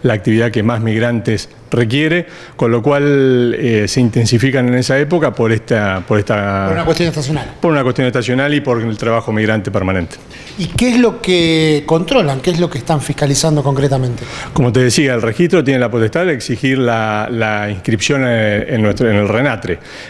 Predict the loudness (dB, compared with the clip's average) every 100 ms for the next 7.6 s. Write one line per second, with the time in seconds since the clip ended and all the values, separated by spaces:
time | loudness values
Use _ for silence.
0 | -18 -2 0 2 2 0 0 0 0 0
1 | 0 -2 -4 -4 -4 -2 0 0 0 0
2 | 0 0 0 -8 -20 -20 -2 2 2 0
3 | -4 -2 0 2 2 2 2 2 2 2
4 | 0 2 2 0 -4 -12 -2 0 2 2
5 | 2 0 0 -4 -2 -2 0 -2 -2 -2
6 | 0 0 2 2 2 0 0 0 0 2
7 | 2 2 2 2 0